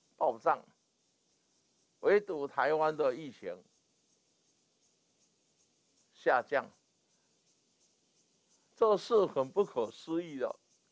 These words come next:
首先，我们要感恩中华民族一万五千六百一十五姓氏，列祖列宗诸祖灵的庇佑，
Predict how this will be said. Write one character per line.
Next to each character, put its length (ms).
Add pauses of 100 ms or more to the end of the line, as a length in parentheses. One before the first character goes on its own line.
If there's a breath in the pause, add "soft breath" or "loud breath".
(2500)
首 280
先， 220
我 200
们 120
要 160
感 260
恩 300 (1700)
中 160
华 180
民 240
族 220
一 160
万 220
五 240
千 240
六 200
百 200
一 180
十 200
五 180
姓 340
氏， 300 (920)
列 280
祖 280
列 220
宗 360
诸 180
祖 260
灵 240
的 320 (340)
庇 240
佑， 220